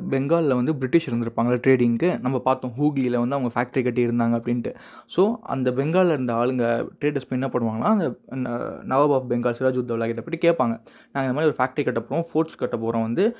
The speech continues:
எங்களுக்கு வந்து பெர்மிஷன் கொடுங்க" அப்படின்னு சொல்லிட்டு. But அவங்க வந்து பார்த்தீங்கன்னா, அவர், அவர் வந்து ஒத்துக்க மாட்டாரு, வேணான்னு சொல்லிடுவாரு. அதனால இவங்க வந்து மதிக்காம ஃபோர்ட் கட்டிடுவாங்க. So, அந்த கோவத்துல வந்து அவர் என்ன பண்ணுவாருன்னு பார்த்தீங்கன்னா, அ, பிரிட்டிஷர்ஸ் நிறைய பேர், நிறைய பிரிட்டிஷை வந்து புடிச்சு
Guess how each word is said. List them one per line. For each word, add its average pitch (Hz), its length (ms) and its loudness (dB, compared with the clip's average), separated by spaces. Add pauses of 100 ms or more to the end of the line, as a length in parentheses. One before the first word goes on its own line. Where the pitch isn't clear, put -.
(140)
எங்களுக்கு 135 400 -2
வந்து 143 300 0
பெர்மிஷன் 120 60 -2
கொடுங்க" 117 340 0
அப்படின்னு 117 200 -2
சொல்லிட்டு. 117 360 -4 (240)
But 175 120 2
அவங்க 170 300 4
வந்து 165 220 0
பார்த்தீங்கன்னா, 143 460 0
அவர், 123 180 0
அவர் 120 200 4
வந்து 147 200 2
ஒத்துக்க 143 180 -2
மாட்டாரு, 113 300 -2
வேணான்னு 123 340 0
சொல்லிடுவாரு. 117 540 0 (260)
அதனால 170 300 2
இவங்க 156 280 2
வந்து 156 220 0
மதிக்காம 143 500 0
ஃபோர்ட் - 180 0
கட்டிடுவாங்க. 120 500 0
So, 170 180 -2
அந்த 127 200 -2
கோவத்துல 175 320 4
வந்து 127 180 -2
அவர் 131 220 -2
என்ன 135 220 -4
பண்ணுவாருன்னு 127 380 -4
பார்த்தீங்கன்னா, 120 460 -2 (340)
அ, 117 140 -4
பிரிட்டிஷர்ஸ் 151 520 0
நிறைய 143 360 0
பேர், 135 140 -2
நிறைய 131 240 0
பிரிட்டிஷை 131 400 -2
வந்து 120 200 -2
புடிச்சு 165 640 -6